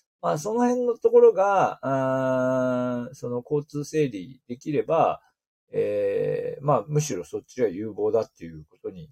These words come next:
なってくるのかな。まあ、あとはだから、麺にしていくときに、えー、技術が成熟してないんですかね。どうなんでしょう。まあ、それはそれでいろいろこう、ね、技術を持ってる人たちが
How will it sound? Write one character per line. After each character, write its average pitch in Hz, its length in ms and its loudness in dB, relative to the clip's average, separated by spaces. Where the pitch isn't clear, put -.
な 127 80 -8
っ - 60 -18
て 156 120 -20
く - 40 -20
る 80 80 -20
の 73 60 -20
か - 20 -
な。 104 280 -10
ま 120 100 -6
あ、 120 80 2
あ 139 60 -2
と 127 120 2
は 110 80 4
だ 113 100 0
か 104 80 -2
ら、 101 220 -2
麺 202 220 0
に 147 80 -2
し - 100 -6
て 180 80 2
い 175 80 0
く - 80 -18
と 190 140 0
き 147 160 -6
に、 123 440 -4
え 107 460 -4
ー、 - 20 -20
技 127 120 -6
術 135 300 -8
が 85 320 -6
成 123 220 -4
熟 117 260 -8
し - 80 -10
て 139 140 -4
な 139 160 0
い 95 180 -4
ん 76 80 -16
で - 80 -20
す - 100 -20
か - 100 -20
ね。 107 260 -6
ど 131 160 2
う 110 40 -2
な 87 80 -10
ん 78 60 -12
で 76 80 -14
し - 120 -16
ょ - 120 -16
う。 110 40 -14
ま 107 40 -6
あ、 95 40 -14
そ 123 120 -6
れ 139 80 2
は 139 140 6
そ 147 140 0
れ 139 100 2
で 131 160 2
い 127 80 0
ろ 143 100 10
い 135 60 6
ろ 131 100 2
こ 123 340 8
う、 139 40 -12
ね、 147 160 0
技 202 140 -8
術 170 180 -6
を - 20 2
持 180 140 -2
っ - 20 -10
て 170 140 0
る 117 260 -2
人 156 120 -14
た 165 120 4
ち 233 100 -2
が 202 220 6